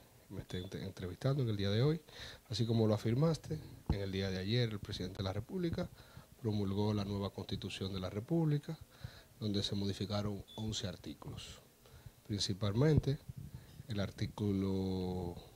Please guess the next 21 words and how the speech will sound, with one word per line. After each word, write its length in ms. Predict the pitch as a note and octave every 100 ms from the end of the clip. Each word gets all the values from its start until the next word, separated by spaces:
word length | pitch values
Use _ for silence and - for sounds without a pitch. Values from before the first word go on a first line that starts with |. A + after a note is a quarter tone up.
| - - -
ochenta 400 | G2+ - F#2+ G#2
y 80 | C3
uno, 320 | D#3+ C#3 D3 - - - - - -
relativo 600 | G#2+ F#2+ F2+ G#2 G2+ G2+
a 60 | G2+
la 120 | F#2+
cantidad 560 | - F#2+ F#2 F#2 G#2 G#2
de 160 | -
diputados, 840 | F2+ - C#3+ E3 E3 C#3 D#3+ - - - - - - - - - - - - - - - -
tendrá 260 | G#2 G2+
una 180 | G#2+ G#2+
reducción 560 | G#2+ G#2 - - G#2+ G#2+
de 80 | G#2
veinte 240 | G#2 G#2
diputados, 640 | G2+ A2+ A#2+ E3+ D#3 D3+
de 100 | -
ciento 320 | B2 B2 A2+ A#2
setenta 420 | A#2 A2+ G#2 G#2
y 40 |
ocho 200 | G#2+ A2+
diputados 640 | A2+ A2+ G#2+ A2 A2 A#2+